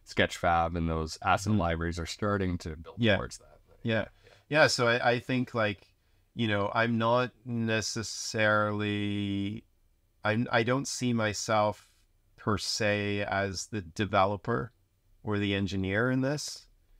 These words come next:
Speaker 2: Uh, I see myself more as, like I said, the evangelist, uh, more like, you know, getting, getting people to, to see the potential. And I don't,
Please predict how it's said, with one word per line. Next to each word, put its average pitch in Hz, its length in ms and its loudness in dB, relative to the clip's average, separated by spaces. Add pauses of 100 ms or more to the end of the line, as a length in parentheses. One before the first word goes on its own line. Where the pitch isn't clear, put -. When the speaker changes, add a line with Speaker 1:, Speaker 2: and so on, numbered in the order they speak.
(560)
Speaker 2:
Uh, 104 720 0
I 107 120 -4
see 120 260 0
myself 104 500 0
more 101 400 0
as, 95 720 -4 (220)
like 101 180 2
I 95 40 2
said, 98 240 -2
the 98 100 2
evangelist, 92 920 -2 (460)
uh, 50 100 -16 (120)
more 101 540 2
like, 92 420 0 (720)
you 101 180 -2
know, 92 360 -2 (100)
getting, 101 600 2
getting 104 340 2
people 101 360 -2
to, 95 520 -2
to - 160 -10
see 107 400 0
the 90 80 -8
potential. 95 800 -4
And 110 140 -2
I 110 160 2
don't, 117 320 0